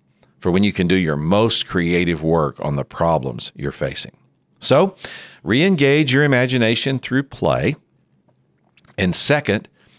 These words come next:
reserve your best time every day or your best time every week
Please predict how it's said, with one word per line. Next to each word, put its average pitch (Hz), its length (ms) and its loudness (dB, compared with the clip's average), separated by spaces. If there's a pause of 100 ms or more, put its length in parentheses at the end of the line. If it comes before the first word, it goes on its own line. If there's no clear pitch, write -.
(140)
reserve 104 480 2
your 95 160 2
best 101 540 -2
time 104 720 0
every 95 320 0
day 85 340 0
or 92 120 2
your 71 160 -2
best 82 500 -2
time 107 440 0
every 85 240 -2
week 76 380 -4